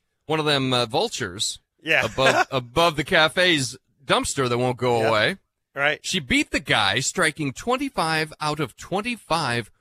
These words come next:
Speaker 1: released birds. They were using pigeons.
Speaker 2: Okay.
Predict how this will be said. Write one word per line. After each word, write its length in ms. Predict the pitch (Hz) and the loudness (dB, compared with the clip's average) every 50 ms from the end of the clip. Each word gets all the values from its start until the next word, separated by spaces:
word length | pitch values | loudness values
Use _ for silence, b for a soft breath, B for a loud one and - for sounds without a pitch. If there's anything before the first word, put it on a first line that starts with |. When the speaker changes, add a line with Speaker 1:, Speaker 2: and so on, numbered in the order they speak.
| _ _ _ | _ _ _
Speaker 1:
released 720 | - 104 110 113 113 117 135 151 208 214 - - - - _ _ _ | -10 -6 -4 -4 -2 -2 -4 -4 -4 -6 -8 -10 -12 -14 _ _ _
birds. 400 | - 120 143 196 214 143 107 110 | -4 -2 -2 -2 -4 -6 -8 -8
They 100 | - 123 | -6 -6
were 100 | 120 123 139 | -4 -4 -4
using 360 | 170 208 175 143 127 92 - - | -4 -4 -2 -4 -4 -6 -6 -8
pigeons. 720 | - - 233 247 208 151 117 82 69 - - - - _ _ _ _ _ _ _ _ _ _ _ _ 127 | -6 -6 -6 -6 -6 -6 -8 -8 -10 -14 -16 -16 -16 _ _ _ _ _ _ _ _ _ _ _ _ -16
Speaker 2:
Okay. 440 | 123 - 160 147 139 151 202 - | -6 0 0 2 2 2 0 -4